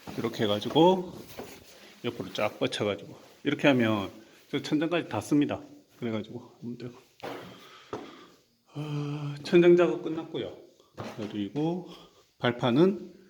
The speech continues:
이제 롱다리인데 이게 잘 흔들거리거든요. 그래가지고 요 기존 발판 있는 거 가지고 이렇게 타이로 묶어가지고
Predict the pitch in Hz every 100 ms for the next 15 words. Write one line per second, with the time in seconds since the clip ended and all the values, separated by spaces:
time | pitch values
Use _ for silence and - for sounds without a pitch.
0 | _ _ _ - 123 113 143 151 156 135
1 | 113 117 95 90 - 117 117 117 113 110
2 | 143 165 175 143 98 90 87 90 - -
3 | 107 92 90 98 95 98 - - - -
4 | - 101 92 98 - - - 101 101 104
5 | 107 - 104 98 95 95 - 98 - -
6 | - 117 - 113 147 175 - - - -
7 | - 170 135 107 123 127 101 101 104